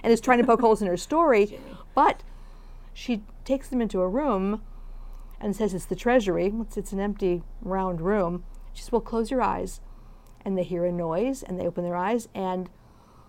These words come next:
Speaker 1: there are shelves of jewels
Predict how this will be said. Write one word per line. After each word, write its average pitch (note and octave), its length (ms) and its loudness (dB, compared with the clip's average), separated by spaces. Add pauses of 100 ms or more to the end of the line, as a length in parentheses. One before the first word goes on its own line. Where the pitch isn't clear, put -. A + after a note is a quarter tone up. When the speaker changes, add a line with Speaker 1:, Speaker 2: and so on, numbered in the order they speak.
(380)
Speaker 1:
there F#3+ 240 2
are - 160 -2
shelves F#3 720 0
of E3+ 320 -2
jewels E3+ 540 0